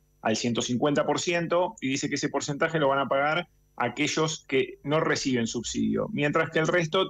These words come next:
tiene hasta setenta, como decías vos, los más pobres hasta setenta y los sectores medios sesenta y cinco.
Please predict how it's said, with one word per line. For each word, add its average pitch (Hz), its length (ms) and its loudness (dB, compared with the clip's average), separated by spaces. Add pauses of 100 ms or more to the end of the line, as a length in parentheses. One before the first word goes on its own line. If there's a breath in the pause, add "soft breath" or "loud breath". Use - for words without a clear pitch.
tiene 156 480 0
hasta 117 220 -2
setenta, 127 480 0
como 113 160 0
decías 123 180 0
vos, 120 160 4
los 107 140 0
más 127 520 -4
pobres 147 360 2
hasta 139 180 -2
setenta 170 500 0
y 139 100 0
los 123 420 -4
sectores 135 280 0
medios 135 220 0
sesenta 123 300 -4
y - 40 -4
cinco. 107 380 -2